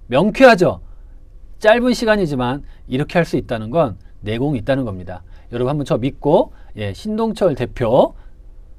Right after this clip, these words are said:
검색하시고 하이엔드 투자 공부방 참여 코드 일일일 네 개입니다. 자, 여러분의 인생이 바뀔 수 있습니다. 일주일만 체험해보세요. 믿져야 본전입니다. 자, 여러분 한 주간 고생하셨고, 예,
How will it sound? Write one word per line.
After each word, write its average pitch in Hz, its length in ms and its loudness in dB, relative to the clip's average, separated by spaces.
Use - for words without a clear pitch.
검색하시고 - 600 -2
하이엔드 175 320 -2
투자 - 280 0
공부방 110 520 0
참여 226 220 -4
코드 170 220 0
일일일 143 840 2
네 113 140 -4
개입니다. 117 540 2
자, 120 140 -2
여러분의 190 320 6
인생이 208 240 4
바뀔 170 260 2
수 175 120 -4
있습니다. - 320 -6
일주일만 262 720 4
체험해보세요. 110 600 -6
믿져야 120 320 -2
본전입니다. 110 640 -6
자, 151 160 4
여러분 170 420 4
한 202 180 -6
주간 180 340 2
고생하셨고, 170 760 2
예, 110 220 -6